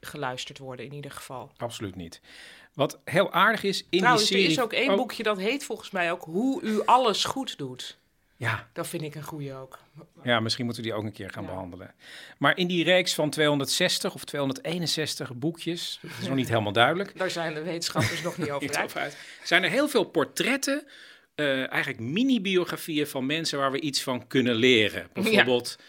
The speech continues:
Speaker 2: de politicus Colijn.
Speaker 1: Ja.
Speaker 2: Er is er ook eentje van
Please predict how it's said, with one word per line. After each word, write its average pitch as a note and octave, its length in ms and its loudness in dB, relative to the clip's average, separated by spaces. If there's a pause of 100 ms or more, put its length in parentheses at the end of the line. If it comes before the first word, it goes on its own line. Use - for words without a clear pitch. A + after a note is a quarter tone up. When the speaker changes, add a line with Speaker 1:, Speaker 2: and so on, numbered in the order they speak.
(160)
Speaker 2:
de C#3 100 -6
politicus B2 680 -4
Colijn. A#2+ 760 4 (100)
Speaker 1:
Ja. E3+ 80 -14 (140)
Speaker 2:
Er C3 80 -8
is C3+ 140 0
er C#3+ 80 0
ook C#3+ 200 2
eentje C#3 320 -2
van A#2 440 -2